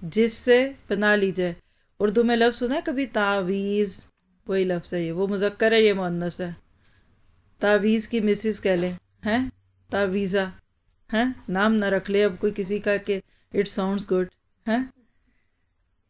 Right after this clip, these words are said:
मुअव्विज़ नाम होता है, बहरहाल, माज भी होता है, ये सब का एक ही रूट, एक ही रूट है अंदर से, आइन वाव जाल।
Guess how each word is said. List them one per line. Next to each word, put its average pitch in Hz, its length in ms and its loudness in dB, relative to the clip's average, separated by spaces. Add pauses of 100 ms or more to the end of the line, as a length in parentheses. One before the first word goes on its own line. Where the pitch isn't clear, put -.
मुअव्विज़ 214 580 2 (180)
नाम 190 220 -4
होता 180 260 -2
है, 196 60 0
बहरहाल, 196 420 -2
माज 196 400 0
भी 220 140 0
होता 208 200 4
है, 233 60 4
ये 247 120 4
सब 240 240 -2
का 240 100 2
एक 214 160 2
ही 208 100 0
रूट, 175 260 -2
एक 208 220 2
ही 208 60 0
रूट 170 240 -2
है 175 60 0
अंदर 175 180 -2
से, 226 220 -4
आइन 185 280 -2
वाव 165 200 -2
जाल। 156 280 -6